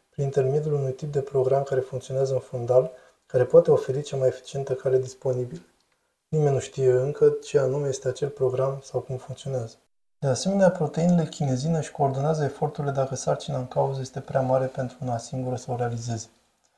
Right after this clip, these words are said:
De asemenea, alergătorilor într-o cursă de ștafetă, chinezinele își predau uneori încărcătura unui lucrător odihnit după ce au dus-o pe o anumită distanță. Iar dacă încărcătura de transportat nu este o treabă pentru un singur om, ca să spunem așa,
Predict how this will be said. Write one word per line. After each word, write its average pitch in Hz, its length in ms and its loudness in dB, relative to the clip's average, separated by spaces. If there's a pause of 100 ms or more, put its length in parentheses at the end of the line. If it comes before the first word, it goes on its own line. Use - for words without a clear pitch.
(260)
De - 60 -4
asemenea, 156 300 2
alergătorilor 143 720 0
într-o 139 220 -4
cursă 139 300 -8
de 135 80 -6
ștafetă, 143 500 -6
chinezinele 139 600 -4
își - 140 -8
predau 135 380 2
uneori 131 300 -2
încărcătura 131 560 -4
unui 127 260 0
lucrător 127 400 -8
odihnit 123 500 -6 (520)
după 135 180 -2
ce 135 120 -2
au 135 120 2
dus-o 147 300 -6
pe 143 140 -4
o 139 40 4
anumită 131 340 0
distanță. 120 580 -6 (640)
Iar 135 140 0
dacă 131 140 8
încărcătura 156 640 2
de 139 120 0
transportat 127 680 2
nu 139 80 -2
este - 180 -8
o 139 40 -2
treabă 135 340 0
pentru - 300 -8
un 127 60 -6
singur 123 360 -6
om, 123 200 -2
ca - 140 -10
să - 120 -12
spunem 123 340 -6
așa, - 400 -4